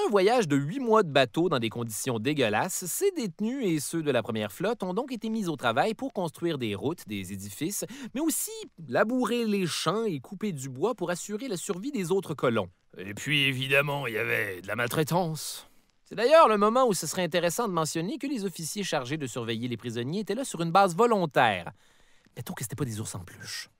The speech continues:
Les punitions étaient données un petit peu Far West style, n'importe quand, n'importe comment. Ça va prendre d'ailleurs quelques années avant qu'un magistrat décide de légiférer les punitions corporelles et de mettre une limite de cinquante au nombre de coups de fouet. Tu sais, raisonnable.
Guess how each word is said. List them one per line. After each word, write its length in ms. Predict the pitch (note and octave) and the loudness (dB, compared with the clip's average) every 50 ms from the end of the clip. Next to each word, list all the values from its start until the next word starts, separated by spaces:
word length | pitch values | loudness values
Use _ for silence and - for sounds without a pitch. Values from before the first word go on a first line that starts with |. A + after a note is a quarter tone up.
| _ _ _ _ _ | _ _ _ _ _
Les 200 | - F3 G3 A3 | -4 -4 -4 -4
punitions 480 | - D#4+ G#4+ A4+ F4+ - - F#4+ G#4 G#4 | -4 -6 -6 -4 -2 -2 -2 0 0 -2
étaient 160 | D4+ - F3+ | 0 0 0
données 240 | D#3+ D#3+ D#3+ E3 F#3+ | 2 2 2 0 -2
un 60 | F3+ | -4
petit 160 | D3+ - - | -4 -6 -8
peu 120 | - G3 F#3+ | -8 -8 -8
Far 280 | - - D#3+ B2+ B2 | -2 0 0 0 0
West 260 | B2+ C3 B2+ B2 - - | -2 -4 -4 -4 -6 -10
style, 380 | - - - C#3 C3 B2+ B2 B2 | -8 -2 2 2 4 4 2 0
n'importe 440 | A#2+ A#2 A2 G2+ - A2 - - | -2 -4 -2 -2 -4 -4 -4 -4
quand, 260 | A2 G2+ - A#2+ A2 G#2+ | -6 -4 -2 -2 -2 -2
n'importe 360 | G2+ F#2 - G#2 F#2 - G2 | -4 -4 -6 -8 -8 -8 -6
comment. 340 | - G#2 F#2 F#2+ A#2+ E3 A#3+ | -6 -4 -4 -4 -4 -6 -6
Ça 220 | B3+ - - C4+ C#4+ | -8 -6 -4 0 2
va 100 | C#4+ B3 | 2 2
prendre 380 | - - A#3 B3+ B3+ G3+ D#3+ | 2 0 -2 0 0 0 0
d'ailleurs 380 | D#3 D#3+ D#3+ E3+ F3 F3+ D#3+ - | 0 2 2 4 2 2 0 0
quelques 420 | - A#3+ D4 B3+ - G3+ E3 C#3 | 0 0 0 2 0 0 2 4
années 260 | D3+ C#3 C3 C3 D#3 F#3 | 2 2 2 0 0 0
avant 180 | D3+ C3 C#3 | 0 0 0
qu'un 140 | C3 - C#3 | 0 -2 -2
magistrat 720 | C3+ E3+ A3+ A3 F3 F3 D#3+ - - - - D3 E3 E3 | 0 2 0 0 0 -2 -4 -6 -8 -6 0 2 2 2
décide 500 | D3+ C3+ B2 - - D#3 D#3 C#3 C3 A#2+ | 2 0 -4 -4 -4 -4 -6 -6 -6 -2
de 80 | A#2+ B2+ | -2 -2
légiférer 720 | B2+ C#3+ F3 F3 E3+ D#3+ D3 - D#3 C#3+ C3 C3 D#3 D3+ | -2 -2 -4 -6 -8 -8 -6 -2 -2 -2 0 0 -2 -2
les 100 | C3+ A#2+ | -2 -4
punitions 480 | - - B2 B2 G#2+ - - B2+ A#2+ | -4 -6 -8 -8 -6 -6 -4 -6 -4
corporelles 540 | - - G#2+ - - A#2 A2 A2 C#3 F3 F#3 | -4 -8 -6 -2 -2 0 0 2 0 0 0
et 40 | C#3 | -2
de 80 | B2 | -2
mettre 240 | A#2 B2+ C#3+ - - | -2 -2 -4 -4 -6
une 120 | C3 B2 A#2+ | -6 -4 -4
limite 500 | B2 B2 B2 C3 D3 D#3 - - C3+ A#2+ | -4 -4 -4 -4 -4 -6 -6 -10 -8 -2
de 180 | A#2 B2 A#2+ C#3 | 0 0 0 0
cinquante 800 | - - - - F#3 F#3 F#3+ F3 D#3 - E3 E3 E3+ E3 - D3 | -2 -4 -2 0 0 0 0 -2 -4 -6 -6 -4 -4 -6 -6 -6
au 80 | C3+ B2+ | -6 -2
nombre 320 | B2+ C3+ C#3 C#3+ C3 B2 | -2 -2 -2 -2 -4 -6
de 80 | A#2 A#2 | -6 -8
coups 220 | G#2 - - - | -8 -10 -14 -18
de 40 | - | -18
fouet. 320 | - - A2+ B2+ C3+ D#3+ F3 - | -14 -6 -2 -2 -2 -2 -4 -2
Tu 140 | - - C4+ | 0 0 0
sais, 80 | D4 - - - - - | 0 -4 -10 -18 -20 -14
raisonnable. 920 | - A#2+ A#2+ - F#3+ F#3+ C#3 F3 D#3 C#3+ C#3 A#2+ A#2 G2+ G#2 G2 G#2+ F#2+ | -8 -4 4 6 6 8 8 6 6 6 4 2 2 0 -2 -4 -8 -8